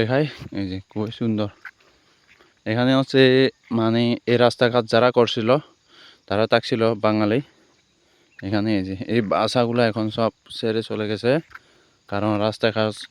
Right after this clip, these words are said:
প্রায় শে-, শেষ এইদিকে, তার জন্য চলে গেছে। আর ওই যে গাইস, কারা কারা তিলের গাছ দেখেন নাই, দেখেন, এগুলা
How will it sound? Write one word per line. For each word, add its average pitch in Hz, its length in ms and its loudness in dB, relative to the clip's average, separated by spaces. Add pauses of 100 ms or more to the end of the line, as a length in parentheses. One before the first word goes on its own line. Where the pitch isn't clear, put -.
(160)
প্রায় 117 240 2
শে-, 123 240 2 (280)
শেষ 120 240 4 (200)
এইদিকে, 113 300 -2 (140)
তার 110 180 0
জন্য 110 140 -2 (120)
চলে 107 200 -2
গেছে। 113 180 -2 (880)
আর 95 180 -6 (200)
ওই 113 140 -4
যে 117 140 -4
গাইস, 107 220 -2 (320)
কারা 107 240 -2
কারা 120 240 0
তিলের 113 320 -4
গাছ 107 140 0 (120)
দেখেন 107 260 -4
নাই, 131 100 -4 (160)
দেখেন, 110 220 -6 (240)
এগুলা 107 200 -2